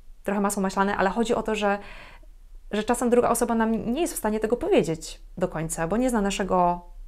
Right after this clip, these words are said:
ym, naszych zadań wszystkich, y, wagi tych zadań, niektóre są bardzo oczywiste, tak? I inaczej będziemy, y, i można podpowiedzieć drugiej osobie, ale,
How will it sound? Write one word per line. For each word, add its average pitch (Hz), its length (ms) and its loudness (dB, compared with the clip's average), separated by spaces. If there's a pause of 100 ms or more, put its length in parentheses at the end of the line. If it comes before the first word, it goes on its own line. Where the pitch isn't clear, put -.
ym, 170 520 -4
naszych 190 280 0
zadań 180 360 -2
wszystkich, - 500 -6 (640)
y, 180 160 0
wagi 196 280 2
tych 185 180 0
zadań, 185 480 0 (720)
niektóre 214 220 0
są 214 140 0
bardzo 208 180 2
oczywiste, 185 420 -4
tak? 190 220 -4
I - 20 -10
inaczej 185 380 -2
będziemy, 175 460 -4 (440)
y, 202 60 8
i 240 140 6
można 247 240 8
podpowiedzieć 208 500 2
drugiej 185 240 2
osobie, 160 400 -2
ale, 202 260 2